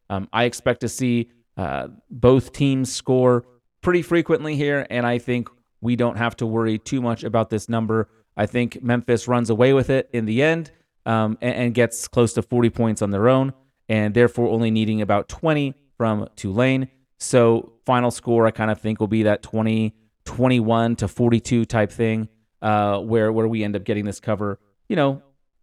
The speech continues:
towards the end of the third quarter, maybe beginning of the fourth quarter. Um, I'm gonna go through Matt's picks real quick. I'm not gonna give a whole lot of commentary on them because, um, they're his picks, uh, but he wants the under in Boise State, San Diego State.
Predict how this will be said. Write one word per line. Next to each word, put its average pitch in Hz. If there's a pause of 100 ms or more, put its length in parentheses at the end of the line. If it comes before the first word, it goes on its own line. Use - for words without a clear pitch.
(140)
towards 151
the 143
end 139
of 127
the 110
third 123
quarter, 120
maybe 113
beginning 107
of 98
the 98
fourth 101
quarter. 90 (360)
Um, 113
I'm 170
gonna 214
go 190
through 180
Matt's 131
picks -
real 151
quick. 151 (240)
I'm 151
not 156
gonna 143
give 131
a 131
whole 139
lot 131
of 120
commentary 139
on 131
them 127
because, 117 (300)
um, 90
they're 101
his 110
picks, - (320)
uh, 123
but 120
he 165 (100)
wants 143
the 151 (100)
under 123 (300)
in 135
Boise 127
State, 131
San 127
Diego 123
State. 120